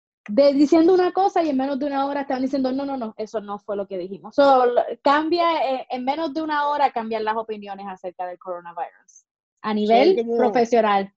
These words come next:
Speaker 1: <laughs>
Speaker 2: son como ni, ni, ni el presidente sabe qué rayo está pasando con el coronavirus. Pues, eh, la liga, pues, quiere, como se decía que afectaba más a los adultos, pues, quiere proteger a los técnicos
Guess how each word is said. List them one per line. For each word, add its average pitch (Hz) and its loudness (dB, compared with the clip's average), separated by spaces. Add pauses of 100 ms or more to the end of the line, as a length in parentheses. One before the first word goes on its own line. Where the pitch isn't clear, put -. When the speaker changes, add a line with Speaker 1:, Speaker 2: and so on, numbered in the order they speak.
(120)
Speaker 1:
<laughs> - -4 (340)
Speaker 2:
son 180 0
como 196 -6
ni, 190 -4
ni, 180 -4
ni 180 -4
el 170 -4
presidente 185 -2
sabe 220 0
qué 208 4
rayo 196 2
está 190 -4
pasando 160 -6 (580)
con 190 -2
el 175 2
coronavirus. 190 2
Pues, 180 0 (380)
eh, 170 2 (520)
la 208 2
liga, 294 4
pues, 214 -4 (500)
quiere, 254 2 (240)
como 220 -18
se 190 -8
decía 196 -4
que 254 -6
afectaba 214 0
más 220 -6
a 226 0
los 214 -4
adultos, - -6
pues, - -6 (360)
quiere 247 4
proteger 190 -2 (160)
a 185 0
los 170 -2
técnicos 214 -4